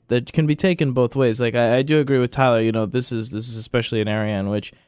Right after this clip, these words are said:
you can, you can definitely go and get what you want. Like, if you, if you work hard, you can achieve anything that you want. You know, that's, that's what the beauty of America. But there's always the story that comes to mind, which is the story of the fisherman, where this fisherman is,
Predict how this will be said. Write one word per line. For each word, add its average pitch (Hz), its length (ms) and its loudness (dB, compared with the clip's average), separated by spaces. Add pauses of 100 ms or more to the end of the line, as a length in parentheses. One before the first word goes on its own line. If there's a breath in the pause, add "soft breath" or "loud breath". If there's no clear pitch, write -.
(120 soft breath)
you 117 140 2
can, 101 420 -2
you 131 140 0
can 120 120 -2
definitely 117 360 -2
go 110 240 0
and 107 180 -6
get 110 220 -2
what 101 240 -8
you 113 80 -4
want. 107 200 -2
Like, 104 140 -6
if 113 140 -8
you, 107 100 0
if 95 260 -4
you 110 120 -2
work 110 220 -2
hard, 101 260 -2
you 104 100 -4
can 107 140 -8
achieve 104 320 -6
anything 98 320 -6
that 98 120 -10
you 104 80 -6
want. 104 300 -4
You 107 60 -4
know, 101 160 -2
that's, 107 260 -2
that's 104 240 -4
what 104 140 -8
the 104 80 -6
beauty 107 260 -2
of 101 100 -4
America. 104 440 -2 (360 soft breath)
But 123 280 0
there's 139 180 2
always 147 240 2
the 123 80 -2
story 120 300 2
that 107 160 0
comes 117 220 -4
to 110 80 -2
mind, 110 240 0
which 107 180 -6
is 110 100 -8
the 98 80 -12
story 98 240 -2
of 95 80 -2
the 95 60 -4
fisherman, 110 500 -2
where 98 100 -2
this 101 140 -4
fisherman 110 480 -4
is, 95 220 -6